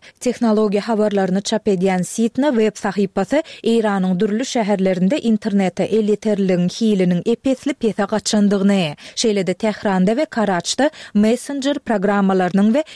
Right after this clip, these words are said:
internet arkaly jaňlaryň ulanylmagynyň kesilendigini ma'lum etdi. A B Ş-da ýerleşýän Mian toporunyň sanly hukuklar we howpsuzlyk boýunça direktori Amir Rashidi Azatlyk radiosynyň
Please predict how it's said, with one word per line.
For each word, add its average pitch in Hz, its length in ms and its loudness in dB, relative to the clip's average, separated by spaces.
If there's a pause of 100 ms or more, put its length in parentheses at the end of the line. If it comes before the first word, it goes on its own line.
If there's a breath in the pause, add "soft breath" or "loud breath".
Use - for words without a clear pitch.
internet 226 640 0
arkaly 220 380 -2
jaňlaryň 190 520 0
ulanylmagynyň 190 760 2 (180 soft breath)
kesilendigini 214 720 0
ma'lum 214 400 2
etdi. 202 540 0 (220 loud breath)
A 214 160 0
B 208 60 0
Ş-da 202 320 0
ýerleşýän 202 640 0
Mian 220 360 2
toporunyň 190 540 -2
sanly 202 420 2
hukuklar 202 600 0
we 254 140 0
howpsuzlyk 220 640 -2
boýunça 190 420 0
direktori 190 580 0
Amir 202 360 2
Rashidi 196 560 0 (180 soft breath)
Azatlyk 214 520 -2
radiosynyň 208 560 0